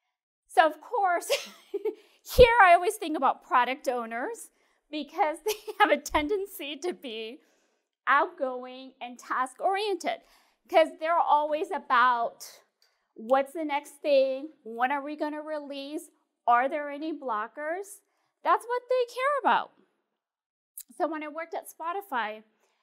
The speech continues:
with the <laughs> product owner there, I can just remember this, like, was, like, every, like, other <laughs> day or every three days, 'cause we were launching product features on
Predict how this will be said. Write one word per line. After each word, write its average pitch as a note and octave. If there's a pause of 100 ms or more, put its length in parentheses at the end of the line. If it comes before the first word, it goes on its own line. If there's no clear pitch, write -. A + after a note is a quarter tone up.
(580)
with C#4+ (100)
the D4+
<laughs> -
product -
owner C4+
there, B3+
I -
can D#4
just E4+
remember B3+
this, A3+
like, G#3+ (340)
was, C4
like, C4+
every, C#4
like, A#3
other A#3+
<laughs> -
day B3+
or A#3
every B3+
three B3+
days, A3+ (440)
'cause B3+
we C#4
were C4+
launching C4
product -
features A3+
on G#3+